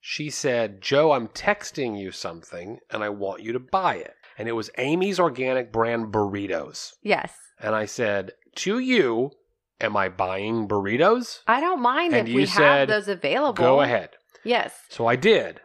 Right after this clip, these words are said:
Speaker 2: One of the things maybe we could do is when we package it up at night, package it up in a way that all they have to do is take one of those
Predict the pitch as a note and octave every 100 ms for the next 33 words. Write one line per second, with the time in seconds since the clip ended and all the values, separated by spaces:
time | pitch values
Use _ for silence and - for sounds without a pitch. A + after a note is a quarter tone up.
0 | - B3+ D#4+ F#4 E4+ D#4 C4 G#3+ G#3+ A#3+
1 | F3 G3 G3 G#3 D#3+ D3 D#3 F#3+ B3 -
2 | _ F#3+ F3 E3+ F#3 G3+ G#3+ G#3+ G#3 G3
3 | - - - A3 C#4+ A3+ G#3+ F3+ G3 D4
4 | - - - G3 F#3 F3 G#3 C#4 - -
5 | - A3 C#4 G#3+ F#3+ G#3+ A3+ F#3+ F3 F3+
6 | G#3+ A#3 F#3 F#3 F#3+ G#3+ G#3 G3 F3 F3
7 | G#3 F3+ - G3+ F3+ G3+ F#3+ F3 F3 E3+
8 | E3 -